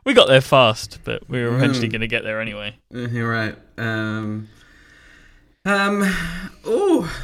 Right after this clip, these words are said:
Speaker 2: um, ooh. So you're going to, where, where is this conference of yours?
Speaker 1: Indianapolis.
Speaker 2: Woof. Right, so,
Speaker 1: <laughs>
Speaker 2: uh,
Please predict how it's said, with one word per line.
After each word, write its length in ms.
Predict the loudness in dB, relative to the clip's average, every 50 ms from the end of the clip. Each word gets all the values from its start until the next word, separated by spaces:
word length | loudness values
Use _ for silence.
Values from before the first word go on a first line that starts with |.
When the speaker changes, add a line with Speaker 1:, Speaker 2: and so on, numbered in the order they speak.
| -12 -12 -8 -4
Speaker 2:
um, 840 | 0 0 2 2 2 2 2 2 0 0 0 -2 -2 -4 -6 -10 -12 -16 -20 _ _ _ -14
ooh. 460 | -10 -8 -6 -4 -4 -4 -4 -4 -6 -6 -8 -12 -14 -18 -18
So 260 | -6 0 4 4 6
you're 200 | 6 6 4 4
going 280 | 2 2 0 0 -2 -2
to, 280 | -2 0 2 2 2 2 0
where, 260 | 0 2 2 2 0
where 220 | 0 0 0 0
is 100 | -2 -4
this 120 | -6 -8 -6
conference 460 | -4 -4 -4 -4 -4 -6 -6 -6 -8
of 100 | -6 -4
yours? 380 | -2 -2 -2 -2 -4 -6 -12 -14 -16 -16 -18 -8 _ 0
Speaker 1:
Indianapolis. 960 | 2 2 4 4 6 4 4 4 0 -2 -4 -6 -8 -6 -6 -6 -6 -6 -8 -14 -18 -18 -18 -18 -16 -18 -20 -20 -20 -20 _ -20
Speaker 2:
Woof. 1000 | -16 -14 -12 -10 -10 -8 -4 0 2 2 2 2 0 -4 -10 -14 -14 -16 -16 -16 -18 -12 _
Right, 440 | 0 2 4 4 4 2 0 -4 -4
so, 380 | -2 0 2 2 4 4 2 2
Speaker 1:
<laughs> 520 | 6 8 8 8 8 6 2 2 2 0
Speaker 2:
uh, 320 | 2 2 4 2 4 4